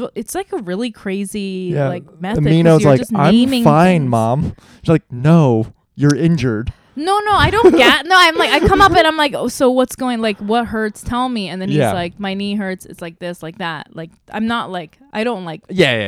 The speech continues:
Speaker 2: yeah.
Speaker 1: Yeah, yeah,
Speaker 2: I'm
Speaker 1: yeah.
Speaker 2: just teasing you, but that's, um,
Speaker 1: <laughs>
Speaker 2: that's awesome.
Speaker 1: No, but it works because I feel like then the emotions don't get displaced.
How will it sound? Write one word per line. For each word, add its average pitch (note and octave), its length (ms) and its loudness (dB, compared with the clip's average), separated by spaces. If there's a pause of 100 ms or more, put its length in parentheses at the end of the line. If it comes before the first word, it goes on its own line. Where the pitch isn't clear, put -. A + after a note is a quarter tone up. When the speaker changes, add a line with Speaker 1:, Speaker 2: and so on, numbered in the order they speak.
Speaker 2:
yeah. E2+ 180 -10
Speaker 1:
Yeah, G3+ 120 -8
yeah, F3+ 100 -8
Speaker 2:
I'm C#3+ 60 -4
Speaker 1:
yeah. C#3 60 -10
Speaker 2:
just - 200 -8
teasing F#2+ 300 -8
you, F#2 100 -8
but F#2 140 -10
that's, C#3+ 220 -6 (340)
um, G#2+ 120 -6
Speaker 1:
<laughs> F#2+ 140 -8
Speaker 2:
that's - 180 -4
awesome. F3+ 460 -6 (380)
Speaker 1:
No, E4+ 180 2
but C4+ 140 0
it A#3 120 2
works C#4 400 -2
because D4 300 -4
I B3+ 100 -2
feel C4 300 -6
like C4+ 340 -6 (420)
then A#3 640 -2 (260)
the G3 320 0
emotions A3+ 640 2
don't F#3+ 220 -2
get - 200 -8
displaced. - 920 -12